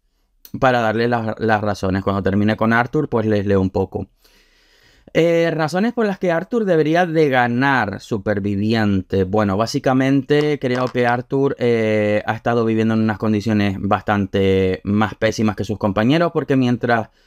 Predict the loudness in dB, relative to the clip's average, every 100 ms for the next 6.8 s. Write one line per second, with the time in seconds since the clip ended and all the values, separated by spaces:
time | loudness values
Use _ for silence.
0 | _ -20 -2 0 0 -2 -2 2 2 2
1 | 2 2 4 2 2 0 0 -2 -2 0
2 | 0 0 -2 -2 0 0 0 2 0 0
3 | -4 -2 -2 -2 -2 0 2 0 0 0
4 | 0 0 -2 -2 -2 -2 -2 -2 -2 -2
5 | 0 0 0 -2 -2 -4 -2 0 0 2
6 | 2 2 0 0 0 0 -4 -8